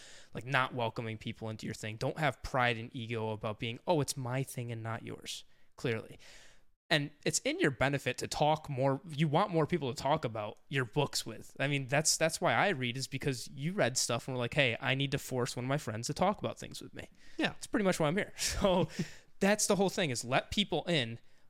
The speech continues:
Speaker 1: But there is a, if someone calls themselves a fan and they fundamentally want to change what the thing is, that's where it crosses the line, because then it ruins what the thing you love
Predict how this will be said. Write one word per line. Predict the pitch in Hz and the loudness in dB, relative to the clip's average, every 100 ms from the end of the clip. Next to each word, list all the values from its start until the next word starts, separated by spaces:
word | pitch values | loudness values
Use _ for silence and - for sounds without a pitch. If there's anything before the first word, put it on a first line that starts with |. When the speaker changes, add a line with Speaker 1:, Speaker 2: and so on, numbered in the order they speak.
| 131 220 | 0 4
Speaker 1:
But | 202 - - - _ 175 | 4 4 0 0 _ 2
there | 175 | 4
is | 185 | 4
a, | 156 - - - - - - _ _ | 0 -6 -20 -20 -20 -18 -18 _ _
if | 175 156 - | 0 0 -2
someone | - - 196 185 | 2 4 4 0
calls | - 170 170 | 2 2 2
themselves | 156 147 156 - | 0 0 -2 -2
a | 120 | -4
fan | - 127 104 101 - | -2 -2 -2 -6 -4
and | 123 113 | -4 -2
they | 120 | -4
fundamentally | - 147 131 123 131 | -2 -2 -2 -4 -4
want | 117 113 | -4 -4
to | 110 | -4
change | 120 110 | -6 -6
what | - | -12
the | - | -10
thing | 127 117 | -6 -4
is, | 107 - - | -6 -6 -2
that's | 127 127 - | -2 -2 -4
where | 117 | -6
it | |
crosses | - 127 131 | -2 -2 -2
the | 120 | -4
line, | 120 117 | -4 -4
because | 123 123 | -4 -2
then | 131 131 - - - | -2 -4 -12 -14 -4
it | 160 135 | -4 -2
ruins | 143 151 147 139 127 - | 0 0 0 -2 -6 -6
what | 139 120 - | -6 -6 -8
the | |
thing | - 117 | -10 -8
you | 107 | -8
love | 104 | -10